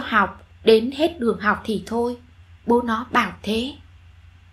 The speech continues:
Quả là em trai nó được cho học đến mức ấy thật.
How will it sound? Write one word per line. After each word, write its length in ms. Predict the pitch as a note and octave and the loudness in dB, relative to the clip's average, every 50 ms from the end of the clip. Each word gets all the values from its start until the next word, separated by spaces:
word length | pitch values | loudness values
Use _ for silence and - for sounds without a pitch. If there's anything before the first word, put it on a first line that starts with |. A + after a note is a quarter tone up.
| - - - - - - - - - _ - - - - - - - - - - - - - - - - - | -20 -20 -20 -20 -20 -20 -20 -20 -20 _ -20 -20 -20 -20 -20 -20 -20 -20 -20 -20 -20 -20 -20 -20 -16 -2 0
Quả 180 | C4+ A#3 G3+ | 0 0 0
là 340 | F#3+ G3 G3 G3 G3 F#3+ F#3+ | 0 -2 -2 -2 -2 -2 -4
em 280 | F3+ - - B3+ A#3 A3+ | -2 0 0 0 0 -2
trai 200 | - A#3+ A3+ G#3+ | -4 -4 -4 -2
nó 300 | G#3 G#3+ G#3 G3+ A#3 C4+ - | -2 -2 -2 -2 -4 -4 2
được 240 | - A#3+ - - - | 4 4 4 4 -2
cho 120 | - A#3+ A3+ | -4 -4 -4
học 260 | - - G3 F#3 - - | -2 -2 -4 -4 -2 0
đến 260 | G#3 G#3 G#3+ B3+ C4+ | 2 2 2 2 -2
mức 180 | D4+ D#4+ - - | -4 -4 -4 -4
ấy 220 | A3 A3 B3+ C#4+ - | -4 -4 -4 -6 -4
thật. 200 | - G3+ F#3+ - | -2 -2 -2 -2